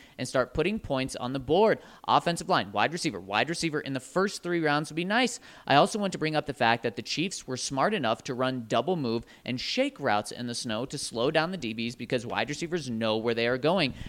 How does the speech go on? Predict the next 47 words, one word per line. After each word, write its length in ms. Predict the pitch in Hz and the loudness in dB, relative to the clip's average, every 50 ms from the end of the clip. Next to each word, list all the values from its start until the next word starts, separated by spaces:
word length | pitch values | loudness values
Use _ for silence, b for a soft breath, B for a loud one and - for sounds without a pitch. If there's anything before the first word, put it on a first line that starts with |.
| B B | B B
and 100 | 147 151 | -4 -2
the 40 | 151 | -2
defense 360 | 139 185 190 - 220 226 226 | -2 -2 0 0 0 0 2
doesn't. 320 | - 254 285 269 269 - - b b b b | 4 2 4 2 0 -4 -6 b b b b
I'm 80 | 147 | -4
curious 280 | 143 - 247 269 269 - | -2 0 0 0 2 2
why 120 | 277 262 | 4 4
Denver 340 | 208 175 247 254 285 - 311 | 4 6 4 4 4 4 2
didn't 180 | 233 226 165 143 | 2 2 2 2
try 140 | - 143 120 | 4 4 4
the 100 | 117 117 | 4 2
same 220 | 113 - 120 113 110 | 2 2 2 2 2
thing. 220 | - 120 110 95 b b b b | 0 0 0 0 b b b b
Instead, 420 | - 151 147 - - 190 214 220 | -2 -2 0 2 4 6 6 6
they 100 | 190 175 | 4 2
ran 140 | 143 147 143 | 2 2 2
a 60 | 131 | 0
lot 240 | 117 113 104 104 143 | 2 4 6 6 6
of 80 | 214 202 | 4 2
crossing, 500 | - - 170 135 143 147 - 160 156 - - - | 2 2 4 4 4 4 2 -2 -2 -4 -8 -8
crossing 540 | - - 143 123 143 160 - 196 202 202 - - | -2 2 4 6 6 4 4 0 0 -2 -2 -2
over 220 | 135 131 131 135 139 | 0 0 2 0 0
and 180 | - 147 151 131 | -2 -2 -2 4
go 160 | 160 160 185 | 6 6 6
routes. 340 | 208 220 190 147 113 - - B B B B B | 8 8 6 6 6 2 -2 B B B B B
I 60 | B | B
would 120 | 135 139 127 | 2 2 2
hope 200 | 139 156 185 190 | 4 2 2 2
that 100 | 214 208 | 0 -2
Scangarello 520 | - - 170 147 160 180 170 139 131 135 139 | 0 0 0 0 2 2 4 4 4 4 2
or 100 | 135 135 | 0 0
Fangio 480 | - 131 113 110 117 120 117 113 113 | 0 0 0 0 0 0 0 0 0
could 180 | - 147 123 113 | 0 -4 -4 -2
make 220 | 113 117 117 - | -2 -2 -2 -4
a 40 | - | -8
call 400 | - - - - 185 196 170 117 | -16 -8 -2 2 4 4 4 4
mid-game 540 | 110 110 110 123 151 160 - 139 117 117 117 113 | 2 0 -2 -2 -2 0 0 0 0 0 0 -2
to 100 | - 117 | -6 -6
try 280 | - - 117 113 135 | -4 0 0 2 2
and 180 | 170 - 175 196 | 2 0 0 -2
involve 420 | 208 185 123 117 104 101 113 120 | -4 -2 0 2 2 2 2 0
some 200 | - - 123 113 113 | -2 -4 -4 -2 -2
more 180 | 107 104 107 | -2 -2 -2
of 100 | 113 117 | -2 0
those 240 | 127 131 139 131 - | 2 2 2 2 2
route 240 | 143 151 196 190 - | 2 2 2 2 0
concepts. 520 | - 156 131 120 - - 113 98 - - | -2 -4 -4 -2 -2 -2 -2 -2 -2 -8